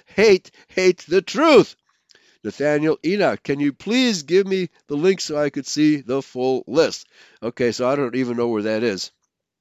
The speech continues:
All right, and it shows Rick Wiles of TruNews on his, uh, show. So TruNews, <laughs> despite YouTube policy update, an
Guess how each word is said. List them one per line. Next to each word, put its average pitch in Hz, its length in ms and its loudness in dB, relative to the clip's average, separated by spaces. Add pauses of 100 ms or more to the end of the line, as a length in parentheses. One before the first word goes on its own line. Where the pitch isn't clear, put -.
(380)
All 117 80 -4
right, 135 160 0 (320)
and 131 100 0
it 139 100 0
shows 151 380 0
Rick 139 240 -4
Wiles 131 560 0
of 113 220 -6
TruNews 131 680 -2 (460)
on 120 300 -2
his, 117 640 -2
uh, 98 160 -8
show. 131 500 -2 (480)
So 110 120 -4
TruNews, 156 880 0
<laughs> - 1200 -6
despite 175 540 2
YouTube 208 520 -4
policy 185 400 -2
update, 151 520 -4
an 120 140 -2